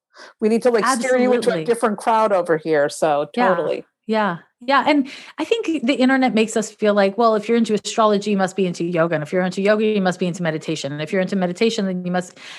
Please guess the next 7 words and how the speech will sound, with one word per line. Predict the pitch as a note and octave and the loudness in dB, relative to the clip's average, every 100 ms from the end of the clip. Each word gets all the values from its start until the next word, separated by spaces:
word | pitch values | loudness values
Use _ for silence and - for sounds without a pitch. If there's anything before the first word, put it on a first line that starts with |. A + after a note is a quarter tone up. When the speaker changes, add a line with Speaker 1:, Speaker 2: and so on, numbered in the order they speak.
| - | -2
Speaker 2:
and | C4 C#4+ | 0 0
it's | - | 0
just | D4+ - | -4 0
like, | C#4+ - - - _ _ _ | 0 -2 -12 -16 _ _ _
not | C4 G#4 G#4 | 0 0 2
necessarily. | C#4 - E4 - A3+ F#3 G3+ G#3 | 0 0 -4 0 0 2 2 0
<laughs> | - | -2